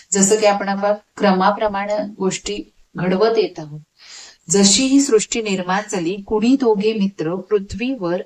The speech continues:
अनासक्तपणे हिंडत होते. ते दोघे मित्र कोण आहेत, त्याची जी कल्पना आहे, ती पुढे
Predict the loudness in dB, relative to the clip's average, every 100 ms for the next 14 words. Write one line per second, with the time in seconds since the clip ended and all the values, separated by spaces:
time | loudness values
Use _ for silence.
0 | -6 -4 0 0 0 -2 -4 -6 -6 -4
1 | -4 -6 -8 -10 -8 -8 -10 -12 _ _
2 | _ -20 -20 -20 _ -4 2 4 4 2
3 | 0 0 -4 -8 -6 -6 -6 -6 -8 -4
4 | -4 -4 -6 -6 -10 _ -10 -4 -2 -2
5 | -6 -6 -4 -2 -2 -4 -6 -8 -8 -6
6 | -4